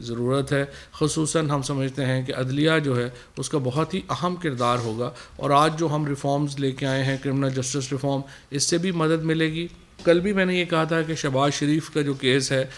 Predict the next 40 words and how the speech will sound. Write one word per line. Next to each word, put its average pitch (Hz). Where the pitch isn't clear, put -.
अगर 165
उसको 180
बरह 156
रास्त 180
दिखाया 127
जा 123
सके 127
और 139
लोगों 156
को 160
पता 208
चले 175
कि 175
वो 190
केस 196
क्या 196
है, 110
कैसे 185
चपड़ासियों 165
के 170
नाम 147
के 160
ऊपर 143
अरबों 143
रुपए 139
की 139
ओ-, 135
अकाउंट 143
ओपन 139
किए 131
गए, 127
इसी 160
तरीके 175
से 175
जो 170
आसिफ 156
जरदारी 147
साहब 160
की 160
ओमनी 156